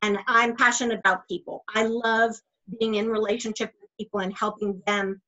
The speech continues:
achieve their dreams. And it took me a little bit to figure that out. And, you know,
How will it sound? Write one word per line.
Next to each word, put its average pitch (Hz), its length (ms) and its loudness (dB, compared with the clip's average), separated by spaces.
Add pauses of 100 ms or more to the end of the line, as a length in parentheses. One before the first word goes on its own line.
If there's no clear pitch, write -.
(280)
achieve 202 340 -4
their 190 260 2
dreams. - 540 -10 (460)
And 196 360 0 (100)
it 254 180 0
took 359 240 0
me 302 420 -2
a 262 80 2
little 277 280 4
bit 294 320 0
to 262 120 2 (220)
figure 285 280 4
that 339 380 6
out. - 220 2 (180)
And, 208 240 -2 (680)
you 208 100 -2
know, 208 260 0